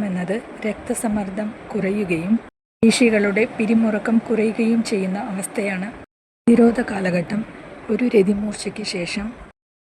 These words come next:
വ്യക്തിക്ക് മറ്റൊരു രതിമൂർച്ച അനുഭവിക്കാൻ കഴിയാത്ത കാലഘട്ടമാണ്. പ്രതിരോധ കാലഘട്ടത്തിൻ്റെ ദൈർഘ്യം ഓരോ വ്യക്തിയിലും വ്യത്യാസപ്പെടാം. ചിലത്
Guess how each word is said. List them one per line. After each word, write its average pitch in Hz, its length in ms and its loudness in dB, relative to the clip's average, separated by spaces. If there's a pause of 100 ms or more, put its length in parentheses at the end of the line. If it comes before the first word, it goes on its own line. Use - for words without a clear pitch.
(240)
വ്യക്തിക്ക് 226 300 6 (240)
മറ്റൊരു 226 520 2 (100)
രതിമൂർച്ച 208 600 2 (140)
അനുഭവിക്കാൻ 214 720 -4
കഴിയാത്ത 208 640 -6 (480)
കാലഘട്ടമാണ്. 190 920 2 (1400)
പ്രതിരോധ 220 340 6 (100)
കാലഘട്ടത്തിൻ്റെ 208 720 -2
ദൈർഘ്യം 196 500 -2 (380)
ഓരോ 220 300 2
വ്യക്തിയിലും 202 600 -4
വ്യത്യാസപ്പെടാം. 196 680 -4 (440)
ചിലത് 214 300 8